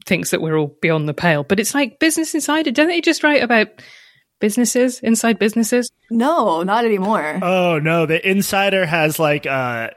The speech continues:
Speaker 3: basically any American publication has had a segment dedicated to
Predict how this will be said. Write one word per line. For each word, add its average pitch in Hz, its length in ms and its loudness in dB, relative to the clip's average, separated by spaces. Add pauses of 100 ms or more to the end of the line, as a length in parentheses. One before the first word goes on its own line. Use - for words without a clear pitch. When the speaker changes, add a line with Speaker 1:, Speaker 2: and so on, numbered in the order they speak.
(120)
Speaker 3:
basically 185 600 -2
any 170 280 2
American 143 440 -2
publication 127 680 -4
has 123 200 -4
had 123 200 -4
a 113 80 -6
segment 135 600 -2 (180)
dedicated 123 600 -2
to 120 260 -2